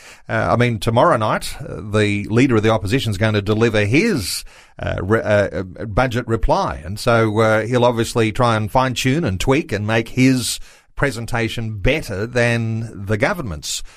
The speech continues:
uh, presentation. There is a sense here, and, uh, just talking about this idea of having Christian faith, uh, Rod, that our faith is not in the government to deliver, but our faith is in God to deliver for the nation.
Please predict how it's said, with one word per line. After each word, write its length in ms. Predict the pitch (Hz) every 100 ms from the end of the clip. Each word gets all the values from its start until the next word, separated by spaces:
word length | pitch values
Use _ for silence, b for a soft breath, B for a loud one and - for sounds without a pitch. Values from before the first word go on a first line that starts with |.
| b -
uh, 80 |
presentation. 840 | - 127 123 98 95 113 92 90 B B -
There 100 | 233
is 80 | 214
a 60 |
sense 320 | 139 156 147
here, 420 | - 135 95 - -
and, 260 | 165 135 117
uh, 100 | 131
just 260 | 165 - - _
talking 280 | 180 175 147
about 300 | 120 120 110
this 380 | 107 - - -
idea 460 | 117 110 120 113
of 120 | 104 98
having 300 | 139 135 113
Christian 420 | 135 - 107 98
faith, 460 | - 73 71 - B B B -
uh, 160 | - -
Rod, 260 | 139 147 120
that 400 | 120 - - - -
our 220 | - 120
faith 340 | 117 160 202 143
is 160 | 120
not 160 | 131 135
in 140 | 120
the 100 | 101
government 720 | 101 98 139 175 165 127 -
to 100 | -
deliver, 640 | 113 110 117 131 78 80 - B B B -
but 100 | 110
our 140 | 113
faith 320 | 113 170 190
is 160 | 143 113
in 220 | 117 110
God 680 | 98 123 139 76 - - 113
to 180 | - 110
deliver 580 | 101 101 107 87 87 73
for 560 | - 120 107 101 101 - -
the 120 | 101
nation. 520 | 107 127 131 - 60